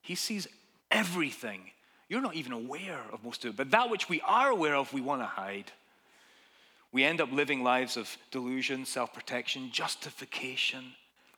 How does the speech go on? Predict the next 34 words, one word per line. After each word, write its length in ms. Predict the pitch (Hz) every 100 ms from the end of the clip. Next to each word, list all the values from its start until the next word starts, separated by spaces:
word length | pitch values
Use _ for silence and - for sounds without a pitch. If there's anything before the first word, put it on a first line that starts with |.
| -
That's 160 | 214
the 80 | 208
thing 180 | 175 240
in 80 | 156
an 140 | 156
offense, 320 | 156 208 208
like, 120 | 165 135 247 202
"Well, 180 | 208 -
but, 140 | - -
but, 140 | 208
but, 100 | 208
but, 140 | 226 175
but 100 | -
I 120 | 233
did, 160 | 196 -
but, 200 | 202 -
but, 120 | 247
but 120 | 170
he 180 | 156 269
did." 160 | 247 226 - - - _ _ _ -
It's 100 | -
that 160 | 135
sense 340 | - 156 160 151
of, 120 | 120
like, 420 | 123 110 - - - _ -
"I 40 |
wanna 140 | 147
protect 640 | 147 - - - 220 - 139
my 140 | 117
sense 400 | - 139 123 -
of 120 | 110
myself 480 | 110 104 139 156 -
being 360 | 117 113 101 90
good." 340 | 160 170 123